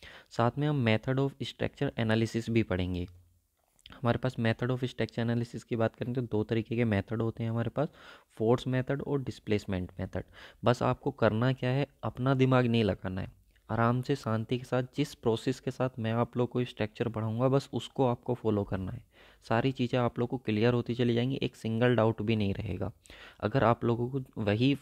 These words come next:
जैसे मैं बोल रहा हूँ, बस वैसे आप फॉलो करना, ठीक है।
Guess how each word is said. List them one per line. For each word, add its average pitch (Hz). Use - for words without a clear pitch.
जैसे 117
मैं 139
बोल 135
रहा 147
हूँ, 143
बस 139
वैसे 113
आप 123
फॉलो 110
करना, 95
ठीक 147
है। 175